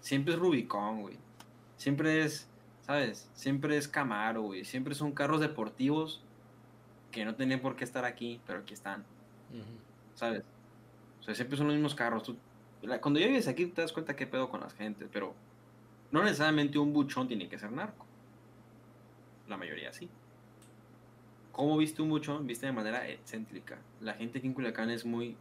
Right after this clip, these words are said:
Speaker 1: lo que se le conoce como fachosa. Le gusta siempre verse bien. Los hombres bien peinados, los zapatos bien boleados, bien limpios. Cada que salgas, una limpiadita, ¿no? Tú te vas a Estados Unidos, güey, y los Converse todos sucios, güey. Entre más sucios, más vergas.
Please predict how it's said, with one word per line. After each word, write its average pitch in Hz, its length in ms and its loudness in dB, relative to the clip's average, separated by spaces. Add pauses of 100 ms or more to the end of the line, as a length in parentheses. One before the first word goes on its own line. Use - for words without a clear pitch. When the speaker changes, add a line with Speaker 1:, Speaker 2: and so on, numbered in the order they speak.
(160)
Speaker 1:
lo 110 120 -2
que 110 80 -4
se 104 100 -10
le 101 100 -4
conoce 104 200 -4
como 110 260 -2
fachosa. - 760 -6 (460)
Le 107 100 0
gusta 110 180 0
siempre 117 260 2
verse 110 280 2
bien. 104 380 -2 (520)
Los 98 200 -6
hombres 139 420 4
bien 110 180 2
peinados, 131 720 2 (240)
los 110 140 -2
zapatos 113 460 -2
bien 113 200 6
boleados, 123 560 2
bien 113 200 4
limpios. 156 600 0
Cada 135 240 0
que 107 120 -6
salgas, 151 480 -2
una 113 140 -2
limpiadita, 95 640 -2
¿no? 123 160 -6 (280)
Tú - 100 -14
te - 100 2
vas 196 100 6
a 185 40 4
Estados 185 260 4
Unidos, 170 320 4
güey, 220 180 4
y - 240 -6
los - 140 -6
Converse 139 320 4
todos 131 220 4
sucios, 107 420 -6
güey. 104 120 -4
Entre 107 140 -6
más 127 200 0
sucios, 170 300 -2
más 151 160 0
vergas. 107 380 0